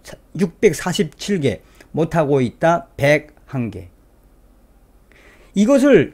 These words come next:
다 캡처를 해놓고 소상하게 지금 이 제주도와 부산, 뭐 전라도 광주는 안 나오지만 뭐 서울 지역, 도봉구, 전철역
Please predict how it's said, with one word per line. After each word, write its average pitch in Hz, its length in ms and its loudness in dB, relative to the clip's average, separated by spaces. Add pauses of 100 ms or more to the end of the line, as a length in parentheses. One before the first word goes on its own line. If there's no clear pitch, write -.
다 - 240 -6
캡처를 240 680 -2
해놓고 156 760 2 (400)
소상하게 233 720 4
지금 202 400 2 (440)
이 160 220 0
제주도와 151 880 2 (220)
부산, 143 460 0 (640)
뭐 113 260 -6
전라도 190 420 4
광주는 151 400 -2
안 127 120 2
나오지만 120 560 -2 (320)
뭐 131 160 -4
서울 226 520 4
지역, 135 460 0 (260)
도봉구, 156 720 0 (100)
전철역 175 720 0